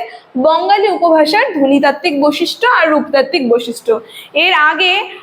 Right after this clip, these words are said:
আমি, আহ, যেরকম উপভাষা হচ্ছে পাঁচ প্রকার, এটা নিয়ে আমি ক্লাস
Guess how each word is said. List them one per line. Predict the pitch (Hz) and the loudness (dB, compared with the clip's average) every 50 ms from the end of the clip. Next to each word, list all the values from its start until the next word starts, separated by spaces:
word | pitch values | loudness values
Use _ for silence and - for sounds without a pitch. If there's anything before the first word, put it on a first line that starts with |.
| - - | -4 -2
আমি, | 269 285 294 302 359 370 381 392 349 | 0 0 0 0 0 0 0 0 2
আহ, | 269 311 302 285 277 277 277 | 2 2 4 4 2 2 0
যেরকম | 262 262 294 349 359 349 403 403 349 - | 0 0 0 0 2 2 0 0 0 0
উপভাষা | - 311 302 381 381 392 415 403 415 427 | 0 0 2 2 4 4 2 2 2 2
হচ্ছে | 427 415 415 427 440 | 2 2 2 0 0
পাঁচ | 440 427 320 294 302 302 - | 2 2 2 0 0 -2 -4
প্রকার, | - 294 285 269 262 262 | -4 -2 0 2 2 2
এটা | 262 285 285 339 | 2 2 0 0
নিয়ে | 359 381 415 415 | 0 0 2 0
আমি | 415 415 427 | 0 0 -2
ক্লাস | 415 415 320 294 285 277 | -4 -2 0 0 0 -2